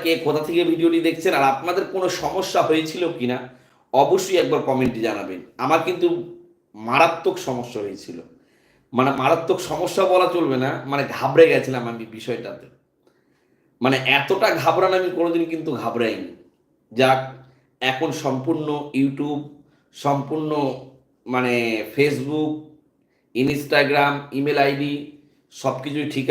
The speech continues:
আছে, আর কারো কোনো টেনশনের কোনো বিষয় নেই। আমি, মানে, ঘাবড়ে গেছিলাম বলে আমি আপনাদের সাথে বেশি শেয়ার করছি, কারণ এটা ঘাবড়ানোরই বিষয়, তাই না? কারণ এত সুন্দর একটি,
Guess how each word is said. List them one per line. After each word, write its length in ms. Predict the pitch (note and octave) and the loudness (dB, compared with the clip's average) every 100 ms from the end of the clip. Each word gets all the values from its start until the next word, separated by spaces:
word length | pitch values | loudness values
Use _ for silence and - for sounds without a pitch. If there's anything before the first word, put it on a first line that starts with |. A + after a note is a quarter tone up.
| D3 | 0
আছে, 200 | D3+ D#3+ E3 - - _ _ A#2+ | 0 -2 -2 -8 -16 _ _ 2
আর 80 | C3 C3 | 4 4
কারো 160 | C3 C3+ | 0 0
কোনো 120 | C3+ B2+ B2+ | -2 -4 -2
টেনশনের 420 | B2 A#2+ C3+ C#3 C3+ | -4 -2 -2 -2 -2
কোনো 120 | B2 A2+ | -2 -4
বিষয় 280 | A2+ C3+ C#3 | -2 0 0
নেই। 120 | D3 D3+ - - - _ _ _ _ _ _ _ _ _ _ - C3 | -2 -4 -6 -12 -20 _ _ _ _ _ _ _ _ _ _ -2 2
আমি, 180 | D3 D3 C3+ - - - B2+ | 2 2 0 -2 -12 -8 -4
মানে, 120 | B2+ - | -4 0
ঘাবড়ে 280 | D3 F3 F3 | 0 4 6
গেছিলাম 340 | E3+ F3 F#3+ F3+ E3+ | 4 4 0 2 2
বলে 160 | C3 B2 - - - C3+ | 2 0 -6 -16 -10 -4
আমি 120 | C#3 B2 | -2 -2
আপনাদের 280 | D3 D3 C#3+ | -4 -6 -4
সাথে 160 | C3+ C#3 C3+ | -2 0 -2
বেশি 220 | C3 C#3 C3 - - - | -2 -4 -4 -8 -16 -4
শেয়ার 240 | B2+ C#3 C#3 | 2 2 0
করছি, 320 | C3+ - A#2 A2+ - - _ - | -4 -4 -6 -6 -10 -20 _ -4
কারণ 140 | E3 E3 | 2 4
এটা 100 | F3 C3 | 4 4
ঘাবড়ানোরই 500 | C#3+ D#3+ F3 E3+ C#3+ B2+ | 4 6 6 4 4 0
বিষয়, 260 | B2 G2+ C3+ | -2 -6 -4
তাই 140 | D3+ F3 | -2 -2
না? 60 | - - - _ _ _ _ _ _ - | -6 -10 -20 _ _ _ _ _ _ -4
কারণ 160 | D3 C3+ | 0 0
এত 100 | C#3 E3 E3 | 0 -2 -2
সুন্দর 240 | E3 E3+ E3+ | 0 0 0
একটি, 220 | - | 0